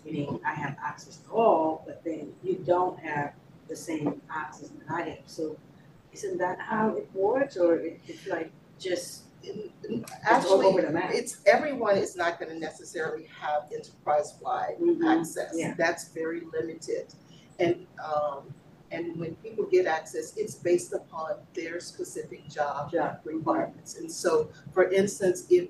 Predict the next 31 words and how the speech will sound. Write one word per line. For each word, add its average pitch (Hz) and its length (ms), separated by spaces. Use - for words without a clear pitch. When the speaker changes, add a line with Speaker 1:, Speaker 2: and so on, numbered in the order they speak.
Speaker 2:
you 196 140
work 196 260
in 170 80
adult 160 420
medicine, - 540
right, - 360
and 175 180
you 190 120
go 185 200
into 170 380
a 156 80
child's 180 600
in, 156 160
in 156 120
pediatrics 170 760
record, 180 420
we're 262 180
gonna 196 180
get - 120
a 151 60
flag 160 500
to 175 80
say, 151 480
"Why 160 220
is 175 220
Speaker 1:
That's - 100
my 170 80
Speaker 2:
that 175 160
Speaker 1:
business. 139 200
Speaker 2:
employee 165 440
Speaker 1:
Yeah, 135 180